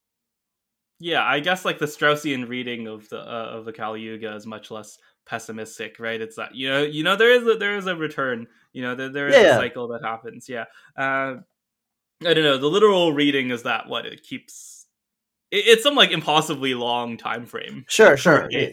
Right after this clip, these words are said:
Speaker 2: yeah, yeah, yeah. It is a really, it's like, is it tens of, like, let's see. Let me just look it up.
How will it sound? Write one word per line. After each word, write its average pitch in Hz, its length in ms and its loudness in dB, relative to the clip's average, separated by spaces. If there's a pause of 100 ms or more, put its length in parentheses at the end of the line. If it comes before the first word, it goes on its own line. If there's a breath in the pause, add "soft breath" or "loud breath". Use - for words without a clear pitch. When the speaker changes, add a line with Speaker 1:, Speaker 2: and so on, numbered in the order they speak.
Speaker 2:
yeah, 120 300 2
yeah, 110 200 0
yeah. 98 220 -6
It 170 120 4
is 175 160 8
a 151 60 4
really, 135 240 4
it's 127 100 -2
like, 127 220 0
is 139 120 -4
it 185 160 -2
tens 135 220 -2
of, 131 140 -6
like, 104 200 -8
let's 127 140 -12
see. 78 120 -12
Let - 680 -20
me 147 100 -4
just 139 160 -6
look 113 140 -4
it 101 80 -2
up. 85 160 -4